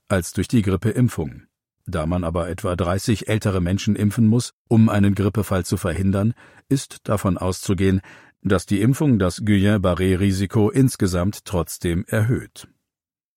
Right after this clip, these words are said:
Die Grippeimpfung wird jedoch nicht empfohlen,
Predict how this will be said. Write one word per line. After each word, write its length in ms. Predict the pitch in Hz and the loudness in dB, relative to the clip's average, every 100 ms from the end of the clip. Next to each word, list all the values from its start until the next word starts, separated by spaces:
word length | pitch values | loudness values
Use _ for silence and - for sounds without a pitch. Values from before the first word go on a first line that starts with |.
| _ _ _ _ _ | _ _ _ _ _
Die 140 | 127 127 | 0 2
Grippeimpfung 680 | 151 156 131 127 - 127 - | 4 4 4 4 4 2 2
wird 240 | 113 104 | 0 2
jedoch 280 | 110 107 101 | 2 0 2
nicht 220 | 107 110 | 2 2
empfohlen, 500 | 90 87 101 95 104 | -2 -2 0 2 2